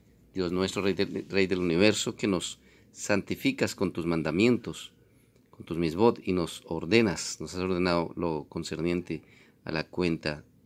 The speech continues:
para el Omer. Estamos en el día cuarenta y dos para el Omer, que son seis semanas. Que el Eterno les bendiga, Beshem Yeshua HaMashiach. Estemos preparados, buscando su presencia.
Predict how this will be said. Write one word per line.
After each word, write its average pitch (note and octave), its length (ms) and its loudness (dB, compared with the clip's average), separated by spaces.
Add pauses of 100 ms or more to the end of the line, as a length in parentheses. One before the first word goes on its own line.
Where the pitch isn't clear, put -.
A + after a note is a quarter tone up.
(160)
para D#2+ 200 -4
el D#2+ 60 -2
Omer. D#2 280 -2 (640)
Estamos G2 340 0
en G2+ 80 4
el F2 80 0
día G2 380 6 (460)
cuarenta F#2 500 4
y E2+ 80 4
dos - 720 0
para D#2 140 -4
el D#2 60 -4
Omer, F#2+ 360 2
que - 100 -10
son F#2 320 0
seis - 840 4 (120)
semanas. - 1120 0 (460)
Que - 80 -10
el D#2 60 -8
Eterno F2 260 0
les F#2 120 2
bendiga, F2+ 360 2
Beshem G2 300 0
Yeshua F2+ 400 -2
HaMashiach. A#2+ 600 6 (600)
Estemos G2 360 -2
preparados, B2 1160 6 (840)
buscando G2 320 0
su - 160 -6
presencia. A#2 840 2